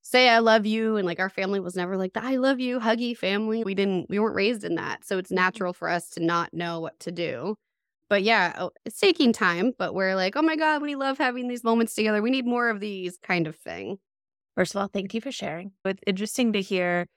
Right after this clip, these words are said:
Speaker 2: from you about how it's affected my relationships. I don't think that's something that we hear often, especially not in positive ways, of this being a barrier that was removed,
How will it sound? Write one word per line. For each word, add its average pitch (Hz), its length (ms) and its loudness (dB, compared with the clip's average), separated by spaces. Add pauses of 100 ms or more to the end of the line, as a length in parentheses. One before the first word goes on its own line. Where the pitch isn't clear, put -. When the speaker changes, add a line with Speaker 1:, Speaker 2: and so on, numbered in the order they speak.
(340)
Speaker 2:
from 208 240 4
you 269 120 6
about 208 280 4
how 185 140 2
it's 185 120 -2
affected 185 580 -6
my 165 420 -4
relationships. 170 880 -4
I 208 80 2
don't 226 320 4
think 208 380 0
that's 196 220 -4
something 185 380 -6
that 185 220 -6
we 185 460 -2 (460)
hear 330 340 4
often, - 720 -2 (240)
especially 269 520 4
not 185 220 2
in 185 80 -6
positive 226 580 4
ways, 196 320 -2
of 185 220 4
this 220 480 2 (580)
being 226 500 0
a 190 100 0
barrier 220 680 -2
that 190 360 -8
was 185 220 -10
removed, 190 1000 -2